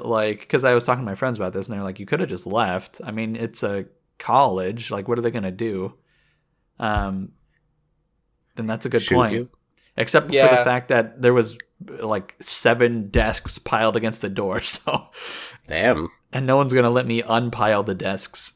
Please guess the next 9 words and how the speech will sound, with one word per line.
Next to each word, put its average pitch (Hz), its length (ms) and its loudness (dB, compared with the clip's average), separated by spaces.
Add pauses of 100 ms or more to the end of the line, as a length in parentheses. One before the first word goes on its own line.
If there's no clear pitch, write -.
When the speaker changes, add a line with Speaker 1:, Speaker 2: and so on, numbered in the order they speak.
Speaker 1:
so 95 300 -4
I 101 120 -2
guess 101 180 -8
there's 95 220 -6
that. 92 320 -6 (2000)
Speaker 2:
You 127 140 -8
could 143 200 4
be 156 140 8
like, 131 260 8